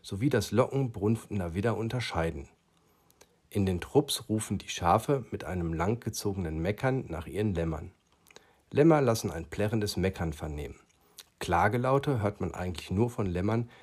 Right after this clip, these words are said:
wenn sie angegriffen werden oder schwer verletzt sind. Von älteren Mufflons sind keine Klagelaute zu vernehmen. Ein durch die Nüstern ausgestoßener Zischlaut hört man bei Beunruhigung. Oft geht dem Warnruf noch ein nervöses Stampfen mit den Vorderläufen voraus.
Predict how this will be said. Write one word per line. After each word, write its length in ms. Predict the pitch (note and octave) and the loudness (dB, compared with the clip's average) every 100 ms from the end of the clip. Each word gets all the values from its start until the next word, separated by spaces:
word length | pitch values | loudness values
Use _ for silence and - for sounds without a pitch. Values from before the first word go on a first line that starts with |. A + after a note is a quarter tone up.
| _ | _
wenn 120 | - | -8
sie 160 | F2+ - | -6 -4
angegriffen 640 | G2+ A#2+ A#2+ A#2+ A#2 A#2+ | 0 0 0 -2 -2 -2
werden 320 | A#2 A#2 A2+ - | 0 -2 -4 -2
oder 220 | G2+ A2+ | 0 0
schwer 240 | - A#2+ | 0 -2
verletzt 560 | A#2 C3+ F#2+ E2+ - - | -2 -4 -4 -4 -8 -10
sind. 280 | D#2 - - _ _ _ _ _ - | -10 -12 -20 _ _ _ _ _ -6
Von 200 | F#2 E2+ | -6 -2
älteren 420 | G2 A#2 B2 C3+ | 0 0 2 2
Mufflons 520 | C3 - B2+ B2+ - | 0 0 0 0 -2
sind 180 | A2+ A2 | -4 -2
keine 320 | F#2 F2+ G2 | -2 0 -2
Klagelaute 640 | - E2 D#2+ D#2+ D2+ D#2 D2+ | -4 -6 -4 -6 -6 -8 -12
zu 160 | - | -14
vernehmen. 460 | E2 D2 C#2+ D2+ - _ _ - _ _ _ _ _ _ - | -12 -10 -10 -12 -16 _ _ -20 _ _ _ _ _ _ -2
Ein 260 | G2 G2 F#2 | 2 2 2
durch 220 | G#2 - | -2 0
die 80 | F2+ | 4
Nüstern 440 | B2 C#3 D3 B2 | 4 4 2 2
ausgestoßener 1400 | F#2+ A2 - G#2 - _ - - - - G#2 - F2+ E2 | 0 -2 -2 -8 -12 _ -20 -12 -8 -2 -2 -2 -6 -6
Zischlaut 720 | - - D3+ - F#2+ A#2 A#2+ - - - - | -4 -2 -2 0 0 0 0 -16 -20 -14 -2
hört 240 | G#2 - | -2 0
man 140 | A2+ | -2
bei 120 | A2 G2+ | 0 0
Beunruhigung. 720 | A2 A2 G#2 G#2 F2 E2 - - _ _ _ _ _ | -2 -2 0 0 0 -6 -10 -20 _ _ _ _ _
Oft 300 | A2+ C#3 - | 2 2 2
geht 180 | A2 - | -2 0
dem 200 | F#2 E2 | -2 2
Warnruf 420 | F#2 B2+ B2 B2+ | 2 2 -2 -2
noch 160 | G#2+ - | -4 -2
ein 140 | F2+ | -4
nervöses 560 | F2 E2 F#2+ A#2 B2 - | -4 -2 0 2 0 -4
Stampfen 440 | - G2+ A2 A#2 | -2 -2 0 -2
mit 140 | G#2+ A#2 | -2 -2
den 100 | A2 | -2
Vorderläufen 760 | - G#2+ G2+ F2 F2 E2 D#2+ | 2 2 2 0 -2 -4 -12
voraus. 640 | - D#2+ D2+ - D2+ - | -10 -10 -8 -10 -12 -16